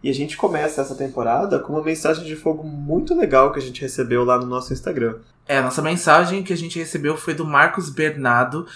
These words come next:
Speaker 2: e ele disse que maratonou o nosso podcast em uma semana.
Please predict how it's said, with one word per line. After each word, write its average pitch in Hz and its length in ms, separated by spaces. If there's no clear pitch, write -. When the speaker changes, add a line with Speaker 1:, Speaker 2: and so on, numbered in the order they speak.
Speaker 2:
e 131 80
ele 147 140
disse 147 300
que 220 100
maratonou 165 1040
o 147 60
nosso 139 400
podcast 131 760
em 160 240
uma 196 300
semana. 151 760